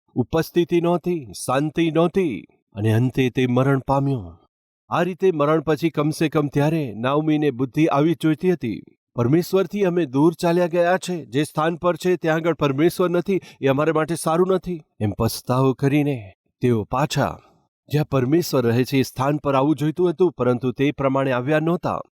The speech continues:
પરમેશ્વરે ચેતવણી આપી, પરંતુ તેમણે ધ્યાન ના આપ્યું.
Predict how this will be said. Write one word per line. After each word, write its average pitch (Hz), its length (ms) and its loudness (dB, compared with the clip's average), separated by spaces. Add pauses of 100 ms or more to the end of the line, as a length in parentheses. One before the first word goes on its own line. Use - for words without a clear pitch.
(140)
પરમેશ્વરે 160 560 2
ચેતવણી 131 480 0
આપી, 131 300 0
પરંતુ 160 420 2
તેમણે 127 320 -2
ધ્યાન 147 340 -2
ના 185 160 2
આપ્યું. 180 280 2